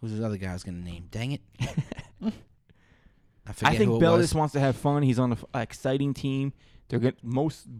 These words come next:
Speaker 2: the best odds to win the Super Bowl again.
Speaker 1: Yeah, no, I
Speaker 2: You know
Speaker 1: like
Speaker 2: what I
Speaker 1: that
Speaker 2: mean?
Speaker 1: about what he's doing. I like the fact that he's not complaining.
Speaker 2: And he could help that team out in a situation
Speaker 1: Yeah.
Speaker 2: where Hilaire goes down or
Speaker 1: I
Speaker 2: something.
Speaker 1: think, though, once it gets a little bit colder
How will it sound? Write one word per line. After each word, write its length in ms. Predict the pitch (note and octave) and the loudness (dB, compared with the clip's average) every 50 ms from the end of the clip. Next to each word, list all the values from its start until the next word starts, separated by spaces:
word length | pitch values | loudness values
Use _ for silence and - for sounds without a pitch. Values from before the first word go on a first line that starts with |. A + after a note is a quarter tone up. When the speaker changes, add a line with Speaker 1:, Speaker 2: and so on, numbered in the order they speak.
| - - - _ _ _ _ - | -18 -20 -20 _ _ _ _ -4
Speaker 2:
the 120 | C#3 C3 | -2 0
best 220 | A#2 D3+ D#3+ - | 2 0 0 0
odds 300 | - C3 C#3 C3+ C3+ B2+ | 0 0 0 0 0 2
to 80 | - B2+ | 2 2
win 100 | B2 B2 | 4 2
the 60 | A2 | 2
Super 160 | - C3 - | 0 -2 -2
Bowl 200 | - A2+ A2 G#2+ G#2 | 2 2 2 2 2
again. 300 | G2 G2+ G2 F#2+ G#2+ - - | 0 -2 -4 -6 -6 -4 -2
Speaker 1:
Yeah, 240 | G#3 A3+ A#3+ B3 A#3+ | 0 2 2 2 2
no, 260 | A#3 B3 B3 A#3 A3 - | 2 2 2 0 -2 -2
I 200 | - D#3+ F#3+ G3+ | -4 -2 -2 -2
Speaker 2:
You 60 | G3 | 0
know 60 | F#3+ | 4
Speaker 1:
like 160 | F3+ D3 D#3+ E3+ | 6 6 8 8
Speaker 2:
what 100 | F3 E3+ | 8 6
I 40 | D#3+ | 4
Speaker 1:
that 60 | D#3+ D#3+ | 4 4
Speaker 2:
mean? 40 | D#3 | 2
Speaker 1:
about 280 | C#3+ D3+ D#3+ D3+ D3+ | 2 2 2 2 2
what 120 | D3+ D3+ C3 | 0 -2 -2
he's 240 | D3 D3 C3 A#2 A2 | -2 -2 -4 -2 0
doing. 380 | A#2+ C#3+ C#3+ A2+ F2 D#2 - - - - - - - | 0 0 0 0 -2 -8 -12 -20 -20 -20 -20 -6 0
I 140 | - C#3+ D#3 | 2 4 4
like 220 | D#3+ E3 - - | 4 4 2 2
the 80 | - F3 | 0 0
fact 220 | - E3+ D#3+ D3 | 0 0 0 0
that 100 | - B2 | 0 -4
he's 140 | G#2+ G2+ G#2 | -6 -6 -6
not 340 | G#2+ G#2 G#2+ B2+ D#3 F#3+ - | -6 -2 0 0 0 0 0
complaining. 420 | - G#3+ F#3+ - - F3+ E3+ E3+ F#3 G3 | -2 -2 -2 0 0 0 2 4 6 8
Speaker 2:
And 80 | G3+ G#3 | 8 8
he 80 | A3+ | 8
could 160 | - - D#3 | 8 8 6
help 240 | C3 D#3+ E3+ C#3 A#2 | 8 8 6 6 4
that 140 | D3+ C#3+ C#3 | 2 -2 -2
team 200 | - - C#3+ B2 | -2 -2 0 2
out 120 | A#2 A2+ A2+ | 2 2 2
in 80 | A#2+ | 0
a 40 | A2+ | 0
situation 480 | - C3+ A#2+ - A#2+ A#2+ - C#4 - B2 | 0 -2 -2 2 4 4 6 6 4 4
Speaker 1:
Yeah. 40 | A#2 | 4
Speaker 2:
where 240 | A2+ A#2 A2 A2 - - E3 | 4 4 4 2 0 -2 0
Hilaire 320 | C#3+ C3 B2+ B2 B2 B2 | 2 2 4 4 4 4
goes 220 | A2+ A#2+ A#2+ A#2 G2+ | 4 4 4 4 4
down 400 | - B2 A#2+ A#2+ A#2+ A#2+ A#2 A2 | 4 4 4 4 2 2 2 2
or 60 | C3 | 2
Speaker 1:
I 100 | D#3 F#3+ | 2 4
Speaker 2:
something. 80 | G3+ - - | 2 2 2
Speaker 1:
think, 300 | F#3+ F3+ D3 A#2 G2+ - - | 0 0 0 0 -2 -6 -4
though, 240 | G#2+ G#2+ G2 F#2 F2+ F#2+ | -4 -2 -2 -4 -6 -6
once 300 | G#2 B2 C3 D3 D3 - | -2 -2 -2 -2 -2 -4
it 60 | E3+ | -4
gets 260 | C#3+ E3 E3 D3 - C3 | -2 -2 -2 -2 -2 -4
a 60 | A2 | -6
little 380 | G2+ G2 G#2 A2+ B2 C#3 D3+ | -6 -6 -6 -4 -2 -2 -2
bit 200 | D3+ D3+ E3+ - | 0 0 0 0
colder 540 | - - - D3 B2+ A#2+ A2 G2+ F#2+ F2+ G2 | 0 2 4 6 6 6 4 2 0 -6 -8